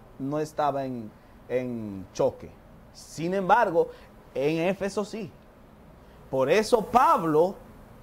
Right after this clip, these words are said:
aplica una estrategia, que es el primer pu-, el segundo punto. La estrategia que siempre Pablo ha utilizado,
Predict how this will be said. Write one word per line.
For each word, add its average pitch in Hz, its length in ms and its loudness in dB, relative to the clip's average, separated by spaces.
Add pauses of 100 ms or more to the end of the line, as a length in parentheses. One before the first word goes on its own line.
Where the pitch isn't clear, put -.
(360)
aplica 196 680 2
una 285 420 2 (240)
estrategia, 247 1160 2
que 147 100 -6
es 151 80 -6
el 175 100 -4
primer 170 380 -2
pu-, 143 240 -4
el 160 160 2
segundo 165 380 0
punto. 147 360 -4 (600)
La 214 240 4
estrategia 240 760 2
que 240 160 -2
siempre 262 520 2
Pablo 247 380 4
ha 247 40 6
utilizado, 196 800 2